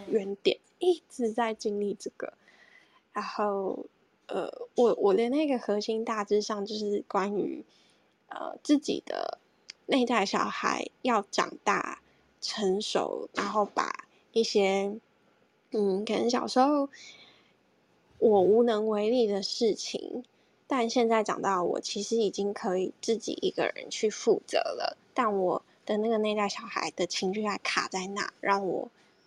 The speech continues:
Speaker 1: 我没有让他好好长大，让我以至于很多责任还是会觉得很潜意识的去推给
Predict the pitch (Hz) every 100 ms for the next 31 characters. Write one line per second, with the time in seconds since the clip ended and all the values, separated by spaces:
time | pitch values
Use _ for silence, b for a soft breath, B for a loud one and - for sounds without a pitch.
0 | b _ - 220 254 330 226 214 202 208
1 | - 170 - - - 240 202 - _ -
2 | 233 208 190 185 - 208 196 - - -
3 | B B B B 214 190 226 302 - 208
4 | 220 220 196 185 - 196 180 - - -
5 | 214 190 - - - b b b b b
6 | _ _ _ - - - 214 185 - -
7 | 71 50 50 64 - - - 202 190 _
8 | _ - - 226 185 233 220 - 233 180
9 | - - - 202 - - 185 185 - -
10 | -